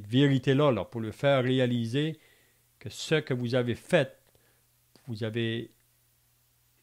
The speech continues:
c'est, c'est ça qu'il dit après, là, « Sachez, c'est par le nom de Jésus-Christ de Nazareth », donc Pierre le mentionne, c'est par son nom,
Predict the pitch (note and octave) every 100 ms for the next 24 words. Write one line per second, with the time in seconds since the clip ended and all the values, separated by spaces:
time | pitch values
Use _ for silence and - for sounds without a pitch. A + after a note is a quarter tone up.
0 | _ _ _ _ _ _ _ _ _ _
1 | _ _ - A#2+ A2 _ - - B2 A#2+
2 | A2+ C3 C3+ D3 D#3+ A2 - C#3 - E3+
3 | F#3 - _ - _ - C3+ C#3+ C#3 C3+
4 | C3 C3+ D3 F#3 F3+ A3 - _ _ _
5 | _ B2 A#2+ G#2+ A2+ F3+ G3 D#3+ E3+ -
6 | F#3+ G3 D3 A#2+ C#3+ E3 D3+ C#3 D3 F3+
7 | _ _ _ _ _ _ A#2 A#2 - -
8 | D3 D#3+ D#3 C3 C#3 C3 - D3 E3+ F#3+
9 | - _ _ _ _ _ _ _ _ _
10 | - A#2 A#2 C3 - - C3 B2 D3 E3+
11 | G#3+